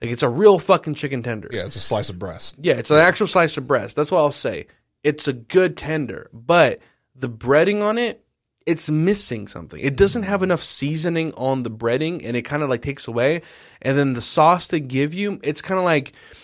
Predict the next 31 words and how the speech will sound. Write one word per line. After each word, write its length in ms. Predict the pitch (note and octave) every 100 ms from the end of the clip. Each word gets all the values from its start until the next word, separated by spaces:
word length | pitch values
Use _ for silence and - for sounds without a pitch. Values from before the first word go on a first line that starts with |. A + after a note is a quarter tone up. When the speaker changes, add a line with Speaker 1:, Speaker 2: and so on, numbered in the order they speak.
| -
Speaker 1:
you 140 | D3+ A3+
know 100 | A3
the 80 |
taste 280 | F3+ F3+ F3
of 60 | C3
Zax 320 | A#2 C#3+ C3
sauce, 340 | - - - -
right? 280 | A2 C3 - _
Every 200 | A#2 B2+
Speaker 2:
No, 60 | -
I 40 | A#3+
don't 80 |
Speaker 1:
rest-, 200 | G3 F#3
Speaker 2:
like 200 | F#2 F2+
it. 100 | F2+
Speaker 1:
every 240 | D3 F#3+ B3+
restaurant 380 | G3+ G3 G3+ D3+
has, 260 | D3+ D3+
like, 120 | C#3 A#2+
their 120 | C3
own 280 | C3 C3 B2
version 420 | A#2+ A#2+ A#2 A#2
of 80 | G#2+
that 180 | G#2+ G#2+
same 260 | - G2+
sauce, 360 | - A2 - G2
Speaker 2:
Yeah. 100 | D#2+
Speaker 1:
you 60 | B2
know? 240 | C3 D3+ D3+ _ _ _ _ _ _ _
I 320 | B2+ D#3+ G3 G3+
think 600 | - - F3 D#3 D3+